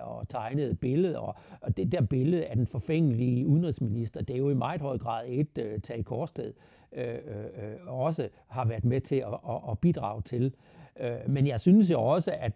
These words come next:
Korsted nogle gange går lidt for langt i sin, øh, kan man sige, næsten diffamering af, af, af, af, af, af, af Gustav Rasmussen. Øh, fordi det der med, om det var klogt, eller der ikke var klogt,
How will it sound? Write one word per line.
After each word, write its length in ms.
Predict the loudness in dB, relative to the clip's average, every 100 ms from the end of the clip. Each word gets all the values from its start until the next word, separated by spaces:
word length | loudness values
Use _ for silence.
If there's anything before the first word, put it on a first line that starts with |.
| -4
Korsted 420 | -4 -2 -4 -4
nogle 220 | -2 0
gange 400 | 0 -2 2 2
går 160 | 0 -4
lidt 180 | -4
for 120 | -4 -6
langt 480 | -6 -4 0 -2
i 280 | 0 2 4
sin, 480 | 2 0 0 0 -2 -6 -20 -20 -12
øh, 300 | -10 -8 -8
kan 120 | -4
man 120 | -2 0
sige, 140 | 0
næsten 340 | 0 0 2
diffamering 640 | 2 2 0 0 0 -2 -6
af, 160 | -8 -8
af, 180 | -12 -10
af, 220 | -10 -10 -10
af, 260 | -12 -12 -12
af, 320 | -12 -12 -12 -12
af, 280 | -12 -12 -8
af 140 | -6
Gustav 320 | -4 -4 -6
Rasmussen. 500 | -6 -6 -6 -6 -6 -12 -20 -20 -6
Øh, 140 | -2
fordi 260 | 6 8 10
det 160 | 8 6
der 60 |
med, 120 | 4
om 100 | 4
det 100 | 4
var 60 | 4
klogt, 360 | 2 4 4 2
eller 140 | -2
der 100 | -4
ikke 300 | -2 -2 -2
var 60 | -4
klogt, 420 | -4 -4 -4